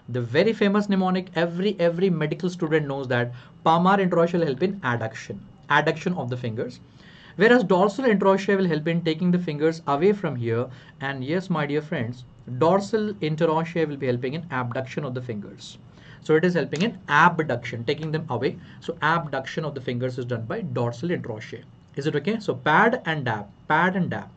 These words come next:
So palmar interossei will help in adduction of the fingers and dorsal interossei will help in abduction of the fingers. So action done, nerve supply done, and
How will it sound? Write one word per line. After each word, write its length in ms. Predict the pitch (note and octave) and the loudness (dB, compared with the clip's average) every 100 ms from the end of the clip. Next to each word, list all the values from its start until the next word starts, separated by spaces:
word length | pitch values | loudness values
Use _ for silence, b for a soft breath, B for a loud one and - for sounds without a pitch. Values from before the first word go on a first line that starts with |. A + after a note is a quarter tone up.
| - B B B | -20 B B B
So 140 | B E3+ | B 0
palmar 360 | E3+ E3 F#3+ G#3+ | 4 4 4 4
interossei 440 | G#3 G#3 G#3+ A#3 | 4 4 2 2
will 120 | G3+ | 2
help 180 | G3 F#3 | 2 2
in 120 | G#3+ - | 0 0
adduction 440 | D#3+ D3+ D3+ F#3+ | -2 0 0 2
of 80 | F3 | 0
the 60 | D#3 | 0
fingers 440 | B2+ A#2 A#2 A#2+ B B | -2 0 0 -2 B B
and 220 | B2+ C3 | -4 -2
dorsal 320 | C#3 D#3 D#3+ | 0 0 0
interossei 300 | F3+ F3 D#3+ | 0 2 2
will 100 | D#3+ | 0
help 160 | D3 A#2 | -2 -2
in 160 | F#3 - | -4 -4
abduction 380 | C3+ B2 B2 C3 | -4 -4 -4 -4
of 80 | A#2+ | -6
the 80 | |
fingers. 460 | A#2 A#2 G#2 G2+ - - B B B B | -6 -8 -10 -14 -18 -20 B B B B
So 160 | F3 | -2
action 460 | D#3+ F3 F3 A#3+ A3 | 4 2 4 2 4
done, 340 | F#3+ F#3 G3 - | 2 0 -4 -6
nerve 280 | B2+ E3+ F3+ | -2 -2 0
supply 320 | F#3 F#3 F3+ | 0 2 2
done, 280 | D#3 D3 D3+ B B | 0 -4 -8 B B
and 380 | C#3+ C#3+ C3+ B2 | -10 -8 -8 -10